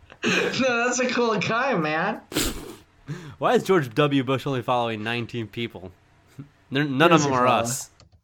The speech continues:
Speaker 2: All right, so we're back. Uh, a little technical difficulties, but look, we came prepared this time with the audacity. Well, they don't know that.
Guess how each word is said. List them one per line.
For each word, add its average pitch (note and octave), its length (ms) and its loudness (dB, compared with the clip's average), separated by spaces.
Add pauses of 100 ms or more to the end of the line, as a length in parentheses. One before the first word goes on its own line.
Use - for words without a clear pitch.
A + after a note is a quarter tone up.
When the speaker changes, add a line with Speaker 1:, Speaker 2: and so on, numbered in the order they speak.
(1400)
Speaker 2:
All D3 160 6
right, G2 280 2
so B2 160 -4
we're D3 120 2
back. C3 500 2
Uh, A#2 280 -4
a A2+ 40 -4
little C#3+ 180 0
technical D#3 420 2
difficulties, E3+ 540 -2
but C#3+ 140 0
look, D3 240 0
we B2 140 -6
came D3+ 280 -4
prepared C3 440 -4
this G2+ 160 -12
time F#2+ 180 -14
with F#2+ 120 -14
the G2+ 120 -8
audacity. G#2 520 -4
Well, G#2+ 100 -8
they A2+ 100 -2
don't G#2 160 -2
know F2+ 140 -12
that. F#2 240 -8